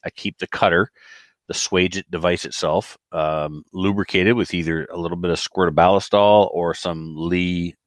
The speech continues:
case lube. And, um, it, it's still, and then the machine itself needs to be tightened often. Uh, I took an Allen key that, uh,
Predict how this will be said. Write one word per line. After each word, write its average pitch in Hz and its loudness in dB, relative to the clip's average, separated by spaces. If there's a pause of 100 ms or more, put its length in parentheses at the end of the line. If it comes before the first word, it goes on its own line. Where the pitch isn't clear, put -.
case 95 -2
lube. 127 4 (800)
And, 95 2
um, 87 0 (880)
it, - -12
it's 101 -6
still, 92 4
and 98 4
then 104 4
the 101 0
machine 101 2
itself 101 2 (360)
needs 87 0
to 87 -6
be 82 -6
tightened 82 -2
often. 139 2 (560)
Uh, 80 0
I - 0
took - -4
an 78 0
Allen 87 2
key 92 0
that, 82 0
uh, 73 0